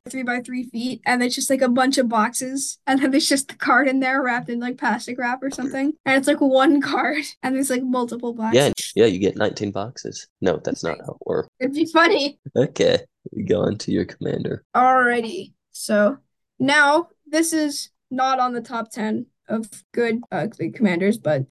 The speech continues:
Speaker 1: uh, it's a very powerful commander, and I love this tribe
Speaker 2: Ooh.
Speaker 1: 'cause it's stupid. So,
Speaker 2: Yes.
Speaker 1: uh, the first sliver:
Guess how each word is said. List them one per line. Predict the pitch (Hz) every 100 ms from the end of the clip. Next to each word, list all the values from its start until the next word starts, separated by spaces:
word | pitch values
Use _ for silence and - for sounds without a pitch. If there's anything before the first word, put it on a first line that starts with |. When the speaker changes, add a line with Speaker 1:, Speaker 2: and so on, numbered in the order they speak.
| -
Speaker 1:
uh, | 240 196 262 - - _
it's | 294 285 - 269
a |
very | 254 285 269 254 247 _ _ _
powerful | 277 381 285
commander, | 254 214 208 - -
and | -
I | 196
love | 240 247 240
this | 240 -
tribe | 202 214 208 277 -
Speaker 2:
Ooh. | - 240 -
Speaker 1:
'cause | - 208 -
it's | 220 -
stupid. | 226 220 220 254 285 _
So, | - - 240 214
Speaker 2:
Yes. | 214 - - _ -
Speaker 1:
uh, | 170
the | 220
first | 247 302 - - -
sliver: | 269 226 196